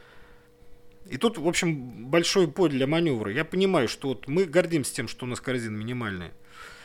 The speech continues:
Из каких цен она составлена? Из тех цен, которые, например, э, в каждом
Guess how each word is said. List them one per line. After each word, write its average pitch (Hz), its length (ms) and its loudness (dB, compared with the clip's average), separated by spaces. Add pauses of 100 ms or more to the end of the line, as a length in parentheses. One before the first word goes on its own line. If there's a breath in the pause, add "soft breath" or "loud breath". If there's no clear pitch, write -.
(1000 loud breath)
Из - 120 0
каких 202 360 6
цен 180 240 6
она 120 180 0
составлена? 104 540 -2
Из 143 180 -2
тех 214 220 4
цен, 196 180 8
которые, 170 400 6
например, 165 500 4
э, 135 280 2
в - 80 -6
каждом 156 480 2